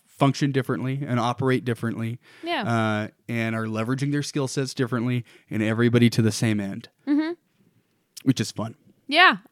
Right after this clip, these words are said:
Speaker 2: Oh, I love it.
Speaker 1: Um, okay. So that's a pass. What do you wanna do now?
Speaker 2: Yeah.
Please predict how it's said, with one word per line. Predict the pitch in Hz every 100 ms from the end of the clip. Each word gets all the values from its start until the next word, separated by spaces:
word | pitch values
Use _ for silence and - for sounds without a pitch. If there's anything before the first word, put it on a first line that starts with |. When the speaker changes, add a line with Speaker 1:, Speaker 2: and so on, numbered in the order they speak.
| -
Speaker 2:
Oh, | 262
I | 240
love | 226 220
it. | 185 - _ _ - _ _ _ _ _ _ - - _ -
Speaker 1:
Um, | 117 117 117 120 123 _ _ _ _ _ -
okay. | 170 277 - _ _ _ _ _ _ _ _ _ _ _
So | 160 156 139 135
that's | - 131
a |
pass. | - 160 202 - -
What | -
do | 151
you |
wanna | 165
do | 165
now? | 208 127 -
Speaker 2:
Yeah. | 233 311